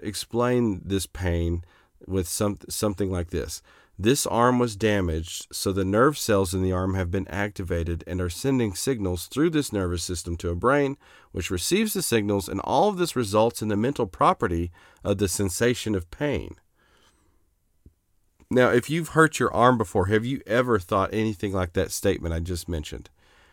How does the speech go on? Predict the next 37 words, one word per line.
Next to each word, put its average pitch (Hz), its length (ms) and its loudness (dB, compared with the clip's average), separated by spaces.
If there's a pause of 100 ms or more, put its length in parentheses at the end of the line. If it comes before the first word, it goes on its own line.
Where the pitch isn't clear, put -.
(340)
Uh, 85 220 -4 (120)
the 98 300 0
answer 120 280 4
is - 180 0
<laughs> - 100 -8
gonna 101 160 2
be 90 160 0
no, 85 320 0
right? 78 380 -4
Of - 120 -20
course - 280 -2
you 80 80 -6
haven't. 64 360 -10 (640)
Uh, 82 40 -4
you 95 180 -4
think 127 280 -2
to 123 60 0
yourself, 110 360 0
"Ouch, - 600 4
I 139 220 2
am 143 140 4
feeling 135 420 4
pain," 117 480 0
or, 82 220 -2
"Ouch, 151 340 6
I 117 120 6
have 123 220 2
pain 156 280 4
in 127 100 4
my 101 180 6
arm." 90 400 2 (960)
Now, 127 280 2 (1500)
uh, 110 100 0
right 131 320 4
there, 143 320 6
when 107 220 0
we, 107 220 -2